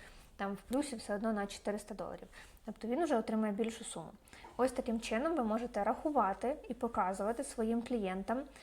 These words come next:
які у них є наразі показники, на які показники ви можете впливати, і як це буде в результаті виглядати у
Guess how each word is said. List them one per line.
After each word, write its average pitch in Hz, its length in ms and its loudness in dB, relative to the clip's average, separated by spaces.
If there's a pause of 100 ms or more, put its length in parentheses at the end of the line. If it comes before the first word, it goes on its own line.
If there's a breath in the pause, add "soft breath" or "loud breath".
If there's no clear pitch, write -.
(260 loud breath)
які 247 360 0
у 247 80 6
них 220 260 0
є 226 100 6
наразі 208 360 2
показники, 208 640 -2
на 262 100 0
які 226 180 -2
показники 226 580 0
ви 208 140 0
можете 202 340 -2
впливати, 233 600 2
і 214 80 -2
як 208 240 0
це - 140 0
буде 226 380 2 (240)
в 208 120 -2
результаті 208 920 0
виглядати 214 920 2
у 208 200 0